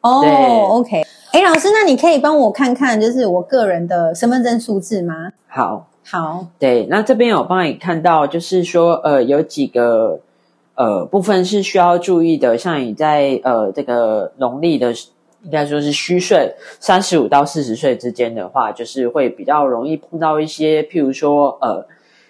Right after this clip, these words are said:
Speaker 2: 呃，金钱上面可能会有蛮大的损失啊，等等的。
Speaker 1: 啊，
Speaker 2: 对。
Speaker 1: 老师好准哦。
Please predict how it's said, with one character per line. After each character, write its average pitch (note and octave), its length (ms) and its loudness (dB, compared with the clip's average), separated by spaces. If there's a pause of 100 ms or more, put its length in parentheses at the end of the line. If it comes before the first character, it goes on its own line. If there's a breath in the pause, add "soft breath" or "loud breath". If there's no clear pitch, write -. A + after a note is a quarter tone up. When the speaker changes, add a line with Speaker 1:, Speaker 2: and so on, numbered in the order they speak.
(140 soft breath)
Speaker 2:
呃， A#2+ 460 2
金 G#3+ 200 -2
钱 F3 200 0
上 F3+ 200 2
面 F3+ 180 2
可 C3+ 80 -2
能 A2 160 -2
会 C#3 480 0
有 A2+ 240 0
蛮 B2 220 -2
大 D3 240 2
的 A#2+ 40 2
损 A#2+ 240 -4
失 D3+ 340 -2
啊， D3 680 -2
等 B2+ 200 -8
等 B2 260 0
的。 F#2 240 -8 (320 soft breath)
Speaker 1:
啊， E4+ 160 4
Speaker 2:
对。 G#4+ 100 4 (120)
Speaker 1:
老 F#4+ 120 2
师 G#4 120 -4
好 G4 260 2
准 F#4+ 460 2
哦。 D4 560 2